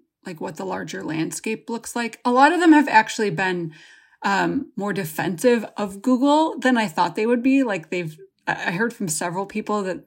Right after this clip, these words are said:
you know, they thought Google was trying its best and that it was gonna hopefully make big improvements soon. Um, when I talked to, like, Google reps, uh, I was actually a little taken aback by how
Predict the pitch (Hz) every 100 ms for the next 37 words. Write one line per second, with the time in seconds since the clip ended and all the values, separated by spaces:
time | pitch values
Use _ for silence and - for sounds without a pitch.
0 | - 180 165 160 170 160 160 160 165 156
1 | 180 170 156 - 165 175 170 160 156 160
2 | 175 151 - 165 160 - - - 180 175
3 | 156 156 175 165 160 165 - - - -
4 | - - 240 - 202 196 190 156 190 185
5 | 180 156 202 175 165 - - 208 208 208
6 | 202 202 - - - _ - 202 180 175
7 | - 208 196 175 170 - - 240 233 -
8 | - - 202 185 175 170 156 156 _ 233
9 | 233 220 190 175 - 175 170 165 - -
10 | - - - 165 139 - 208 240 277 254
11 | 214 - 208 202 180 185 175 196 165 175
12 | 165 165 165 160 - 170 165 151 175 165
13 | 165